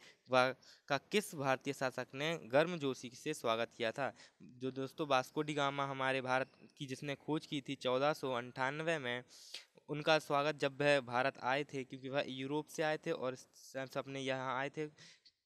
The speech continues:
केरल के, केरल के तट पर, तो किसने, जमोरिन ने इनका स्वागत किया था। चलिए आगे बढ़ते हैं दोस्तों, नेक्स्ट क्वेश्चन है हमारा, भारत में किस तिथि को संविधान दिवस मनाया जाता है? दोस्तों, संविधान दिवस हमेशा उन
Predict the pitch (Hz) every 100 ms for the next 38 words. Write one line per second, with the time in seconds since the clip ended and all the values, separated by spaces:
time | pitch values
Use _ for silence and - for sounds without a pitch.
0 | - 139 139 143 143 151 - 139 139 143
1 | 151 147 143 - 165 165 - _ 139 -
2 | 147 160 190 208 - 120 139 143 143 143
3 | 156 180 135 131 170 - 113 113 - 117
4 | 110 113 107 113 _ _ _ - - _
5 | 123 139 123 120 123 131 - 160 185 -
6 | 127 123 - 143 127 - - 147 - 185
7 | 156 123 120 120 123 - - - 113 127
8 | 165 202 170 139 - 208 - 160 - 185
9 | - 131 127 131 135 135 147 165 131 123
10 | 131 - 123 120 135 127 110 123 120 127
11 | 135 135 - - - 139 143 147 151 151
12 | 156 - 131 131 135 143 131 123